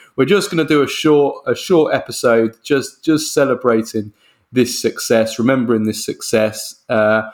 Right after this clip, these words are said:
and, uh, and Nima. So f-, first of all, um, in celebration of this success and this achievement,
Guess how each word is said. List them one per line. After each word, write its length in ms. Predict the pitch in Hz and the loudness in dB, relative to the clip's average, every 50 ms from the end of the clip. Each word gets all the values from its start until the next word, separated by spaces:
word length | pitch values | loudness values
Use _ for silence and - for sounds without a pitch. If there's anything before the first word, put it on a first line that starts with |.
| - _ _ _ _ _ _ - 123 | -18 _ _ _ _ _ _ -2 0
and, 460 | 117 117 120 123 123 123 120 117 - | 2 2 0 0 -2 -4 -6 -6 -2
uh, 240 | - 135 143 139 - - | 2 2 2 2 2 0
and 200 | 147 143 143 151 | 0 0 0 0
Nima. 280 | 185 202 170 127 113 | 0 2 2 0 0
So 220 | - - 147 139 - | 0 -2 -2 -2 -4
f-, 200 | 151 156 - 151 - | -6 -10 -10 -4 0
first 260 | 196 190 165 - - | 0 0 0 0 -2
of 100 | 139 127 | 0 2
all, 380 | 165 170 147 120 110 - - - - | 2 2 2 2 0 -4 -8 -4 -2
um, 400 | 131 127 123 123 123 127 127 - - - | 0 2 2 0 -2 -4 -6 -10 -6 -2
in 160 | 156 147 143 | -2 -2 -2
celebration 720 | 135 - - 156 135 131 127 143 143 151 147 147 - 131 117 | -2 -2 -2 0 0 0 0 2 2 2 0 -2 -2 -4 -2
of 80 | 104 | -2
this 180 | 110 110 - - | -2 -4 -6 -8
success 460 | 113 - - - 131 120 113 - - | -10 -12 -6 -2 0 0 0 -2 -4
and 140 | 117 110 110 | -4 -4 -4
this 160 | 110 - - | -4 -4 -6
achievement, 640 | 110 - - 143 143 139 127 - 107 101 101 98 | -8 -2 0 2 2 2 2 -2 -4 -6 -6 -8